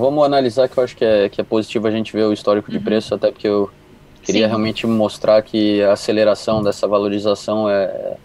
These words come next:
Speaker 1: da, da, da, dessas empresas é, é recente, né?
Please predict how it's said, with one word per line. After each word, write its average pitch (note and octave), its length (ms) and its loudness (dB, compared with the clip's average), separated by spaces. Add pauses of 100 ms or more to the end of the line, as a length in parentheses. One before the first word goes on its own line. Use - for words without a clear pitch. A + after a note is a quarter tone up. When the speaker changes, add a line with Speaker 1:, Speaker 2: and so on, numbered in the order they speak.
(500)
Speaker 1:
da, F#2+ 140 -2
da, F#2+ 120 -2
da, F#2 200 -4
dessas G2 480 -4
empresas G2 720 -4
é, F#2+ 420 0 (220)
é - 240 -8
recente, A2 520 -4
né? G2 280 -8